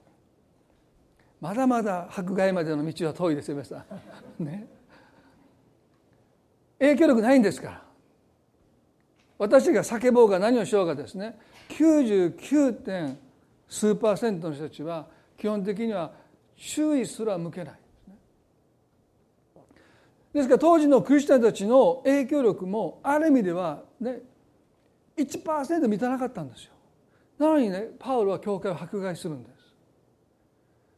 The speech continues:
ほとんどの人はイエスに対しては危機感を覚えましたよ。でもキリストが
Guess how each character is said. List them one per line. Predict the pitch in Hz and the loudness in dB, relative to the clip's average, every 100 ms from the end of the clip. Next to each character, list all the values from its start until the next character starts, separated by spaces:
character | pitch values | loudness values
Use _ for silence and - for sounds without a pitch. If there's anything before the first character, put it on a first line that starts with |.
| _ _ _ | _ _ _
ほ | - 302 | -2 -2
と | 294 339 | 0 2
ん | 370 359 | 4 6
ど | 254 | 6
の | 214 | 4
人 | - 208 | -4 -6
は | 196 175 - _ _ _ _ 294 | -6 -6 -10 _ _ _ _ 4
イ | |
エ | 339 370 | 4 4
ス | - 269 | 2 0
に | 220 | 2
対 | 277 240 | 4 4
し | 233 | 4
て | |
は | 202 | 0
危 | - - | -2 -14
機 | 302 | 0
感 | 247 | 0
を | |
覚 | 190 190 | 2 0
え | |
ま | 180 | -2
し | 160 | -6
た | 160 | -4
よ。 | 196 | 0
で | |
も | 277 202 | 0 2
キ | 302 | 4
リ | 349 | 4
ス | 269 | 2
ト | 403 | 0
が | 415 277 - | 2 2 0